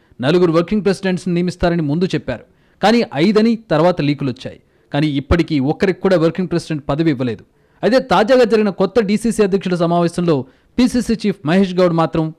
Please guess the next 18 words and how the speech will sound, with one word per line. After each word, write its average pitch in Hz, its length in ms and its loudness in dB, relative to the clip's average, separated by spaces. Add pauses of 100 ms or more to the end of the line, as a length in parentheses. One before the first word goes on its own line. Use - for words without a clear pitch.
ఓ 160 80 2 (140)
ప్రకటన 156 240 -4 (100)
చేశారు. 123 300 -12 (400)
వర్కింగ్ 170 320 0
ప్రెసిడెంట్ 190 340 0
పదవుల్ని 180 380 2
భర్తీ 147 320 -2
చేసుకోవాల్సి 180 580 0
ఉందంటూ 160 380 -4
ఆయన 151 200 -2
ప్రకటించడం 156 520 -2 (380)
తిరిగి 247 260 2 (160)
ఆశలు 175 280 0
రేపుతోంది. 110 440 -6 (380)
ఏడాది 160 360 2
క్రితం 170 240 -2 (280)
రోహిన్ 202 300 4
రెడ్డి, 190 200 0